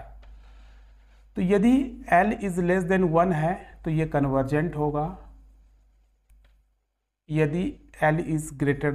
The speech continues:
than one होगा तो डाइवर्जेंट होगा। जैसा डी अलम्बर्ट रेशियो टेस्ट में होता था, सेम वैसा ही है।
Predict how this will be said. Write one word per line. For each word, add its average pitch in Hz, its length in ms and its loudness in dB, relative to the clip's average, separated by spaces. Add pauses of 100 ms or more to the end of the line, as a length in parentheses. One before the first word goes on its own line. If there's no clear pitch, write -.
than 143 240 0
one 139 200 0
होगा 131 260 0
तो 135 140 -6
डाइवर्जेंट 120 760 -2
होगा। 127 280 -6 (2000)
जैसा 147 420 0 (840)
डी 151 320 -2
अलम्बर्ट 160 480 2
रेशियो 147 380 0
टेस्ट 147 320 -2
में 160 80 -4
होता 143 260 -4
था, 180 120 -2
सेम 170 340 0
वैसा 120 220 2
ही 123 140 0
है। 113 200 -8